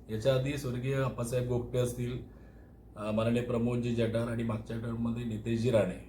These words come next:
यांनी भारतीय जनता पार्टीचे आमदार म्हणून राज्यामध्ये प्रतिनिधित्व केलेलं होतं, परंतु आजपर्यंत भारतीय जनता पार्टीच्या इतिहासामध्ये भारतीय जनता पार्टीला मंत्रिपद मिळालं नव्हतं. ते सन्माननीय नितेशजींच्या रूपाने मंत्रिपद मिळालेलं आहे.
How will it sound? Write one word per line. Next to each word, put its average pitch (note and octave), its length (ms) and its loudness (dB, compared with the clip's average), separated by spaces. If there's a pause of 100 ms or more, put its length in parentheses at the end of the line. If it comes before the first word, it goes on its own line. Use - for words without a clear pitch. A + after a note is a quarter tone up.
(160)
यांनी A#2+ 160 -4
भारतीय A2 340 0
जनता A#2+ 300 0
पार्टीचे A#2 460 -2
आमदार A2 320 2
म्हणून A#2 320 0 (520)
राज्यामध्ये A2+ 460 2
प्रतिनिधित्व C#3+ 520 0
केलेलं A2 340 4
होतं, F2+ 220 0 (800)
परंतु C#3+ 540 4
आजपर्यंत C#3 540 -2
भारतीय B2 400 2
जनता B2+ 260 2
पार्टीच्या A#2+ 400 -2
इतिहासामध्ये A#2+ 880 2 (400)
भारतीय A2 320 -2
जनता A#2 300 -2
पार्टीला A2+ 460 -6
मंत्रिपद C3+ 580 4
मिळालं B2 300 10
नव्हतं. G2 280 0 (680)
ते A#2 60 -4
सन्माननीय C#3 480 2
नितेशजींच्या C#3 600 0
रूपाने C3 400 -2
मंत्रिपद C3 500 2
मिळालेलं B2 460 2
आहे. G2 380 -2